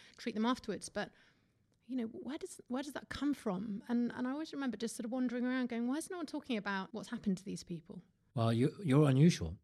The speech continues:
Speaker 2: I mean, the Borgia case is a brilliant example of how the media treat crime and criminals, you know. There's very little has been written about how screwed up those kids were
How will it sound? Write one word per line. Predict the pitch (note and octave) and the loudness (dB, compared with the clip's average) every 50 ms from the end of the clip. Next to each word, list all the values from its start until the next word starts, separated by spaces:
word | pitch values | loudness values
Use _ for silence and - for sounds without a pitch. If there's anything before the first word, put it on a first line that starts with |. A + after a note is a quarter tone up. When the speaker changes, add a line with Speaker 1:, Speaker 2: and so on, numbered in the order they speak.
| - | 0
Speaker 2:
I | B2+ | 4
mean, | A2+ A#2 A2+ A2 | 4 6 6 6
the | G#2+ | 4
Borgia | G#2+ B2+ D3+ E3+ C#3 A#2 | 6 8 8 8 8 6
case | G2+ - G#2 G2 F#2 - | 4 4 2 2 2 0
is | G#2 F2 | -4 -6
a | F2 | -6
brilliant | - - A#2+ A2+ G#2+ G2+ G2+ | -2 0 2 2 2 2 0
example | G2 - G#2+ A2 C#3 D3+ - F2+ E2+ | -2 -2 0 -2 -2 -2 -2 -2 -2
of | E2 D#2+ - | -2 -2 -2
how | G2+ F#2 F2+ F2+ | 0 0 0 0
the | F2 G#2 | 0 2
media | F2+ F#2 G2+ G2 - F#2 F2+ | 2 2 2 2 0 -2 -2
treat | - - - G#2 G#2 - - _ _ - - - - - - _ _ _ _ _ - | -2 -4 -6 -6 -6 -6 -10 _ _ -20 -20 -20 -20 -20 -20 _ _ _ _ _ -10
crime | - - A#2+ D#3+ A#2 D#2+ D#2+ - - | -4 0 0 0 0 -2 -6 -8 -8
and | - F#2 F#2 | -8 -8 -8
criminals, | - - - A#2+ B2+ A2 F2 E2+ F2 - - | -6 -6 -4 -4 -2 -2 -4 -4 -4 -6 -4
you | F#2+ | -2
know. | F#2 F2+ F2+ F#2 G#2 - - - - _ - | 0 0 0 -2 -4 -6 -14 -20 -20 _ -4
There's | - A#2 A2 | 0 2 2
very | A2 G#2+ C#3+ C#3+ D3+ D3 B2 A#2 | 6 10 10 12 12 12 10 8
little | A#2 A#2 C#3 C#3 - - G2 F2+ E2+ E2+ - - _ _ _ _ _ _ _ - | 6 4 4 2 0 -2 -2 -2 -2 -4 -6 -10 _ _ _ _ _ _ _ -12
has | A2 G2+ | -8 -4
been | - G#2 G2+ | 0 2 2
written | G#2+ A#2 - - G2+ | 2 2 2 0 0
about | F2+ F2 - G2 F#2 F2+ F2+ F2+ - - - | 0 0 0 0 2 2 2 0 -2 -6 -12
how | - - G#2+ G2+ G2+ | -6 -2 0 0 0
screwed | - - - G#2+ F#2 F#2 | -2 -2 -2 0 0 0
up | F#2+ - _ - - G3+ E3 | -2 -6 _ -20 -18 -12 -6
those | - G2 F#2 - | -2 -2 -2 -2
kids | - - G#2+ F#2 - | -2 -4 -4 -4 -4
were | - F2+ E2 E2+ | -4 -4 -4 -4